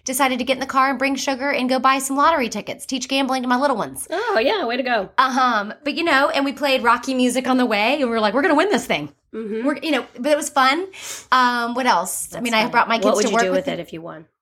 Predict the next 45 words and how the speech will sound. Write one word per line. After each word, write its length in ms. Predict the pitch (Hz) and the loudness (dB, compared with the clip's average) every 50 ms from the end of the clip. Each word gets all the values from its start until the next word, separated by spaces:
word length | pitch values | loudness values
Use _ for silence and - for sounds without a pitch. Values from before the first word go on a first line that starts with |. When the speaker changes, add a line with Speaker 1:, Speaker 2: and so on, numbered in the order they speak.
| _ _ _ _ _ _ | _ _ _ _ _ _
Speaker 1:
Oh, 180 | - 240 220 196 | -4 -2 -2 -2
well, 400 | 185 190 190 185 180 175 175 175 | 0 2 2 2 4 2 2 -2
first 440 | - - - - 233 247 240 - - - | -4 -4 -4 -2 -2 -2 -2 -2 0 0
off, 380 | - 208 202 196 196 190 190 - | 2 4 4 2 0 0 -2 -2
I 100 | 196 190 | -2 -2
would 120 | 196 196 | -2 -2
put 100 | - 247 | -4 -4
in 80 | 254 226 | -2 -2
a 40 | 208 | -4
pool. 300 | - - 190 - - _ _ - 214 | -6 -8 -10 -12 -14 _ _ -6 -4
I 80 | 233 | -2
want 240 | 233 269 285 277 285 | 0 0 -2 -2 -2
a, 80 | - - | 0 0
I, 80 | 226 | 0
I, 300 | 226 - - 214 220 233 - | 2 2 2 2 2 2 2
I 60 | 226 | 2
Speaker 2:
You 60 | 247 | 2
Speaker 1:
want 100 | 269 196 | 2 2
Speaker 2:
want 80 | 190 196 | 0 -2
a 40 | 196 | -4
pool. 200 | - - 143 - - - - - | -6 -8 -12 -12 -12 -14 -4 -2
Speaker 1:
I 120 | 233 240 233 | 0 0 0
don't 240 | 190 254 254 277 | 2 0 2 2
want 120 | 269 311 311 | 2 2 0
a 40 | 311 | 0
pool 160 | - 311 302 | -2 -2 -2
in 60 | 285 | 0
my 100 | 277 277 | 0 0
front, 220 | 277 285 254 247 - - | 0 -2 -4 -4 -6 -6
in 100 | 233 233 | -4 -2
my 80 | 220 185 | -2 0
driveway. 540 | 202 233 294 453 466 - 156 175 226 - _ _ - | 2 2 2 2 2 2 0 0 -2 -6 _ _ -10
Speaker 2:
No. 360 | 180 185 175 175 160 143 139 - - - - - - _ - | -6 -4 -4 -4 -4 -6 -8 -12 -18 -20 -20 -20 -20 _ -4
Speaker 1:
But 180 | 202 262 254 | 0 2 2
I 60 | 254 | 2
Speaker 2:
You 120 | 254 233 208 | 2 0 -2
Speaker 1:
do, 140 | 190 185 175 | -2 0 2
Speaker 2:
got 180 | - 214 247 240 | 4 4 2 2
Speaker 1:
I, 20 | |
Speaker 2:
one. 160 | 214 185 - | 2 2 2
Speaker 1:
I 120 | 294 311 285 | 0 0 -2
do 240 | 247 294 302 302 | 0 0 0 2
want 160 | 262 269 254 196 | 0 0 -2 -2
a 40 | |
pool. 320 | - - - - - - | -4 -6 -10 -12 -12 -14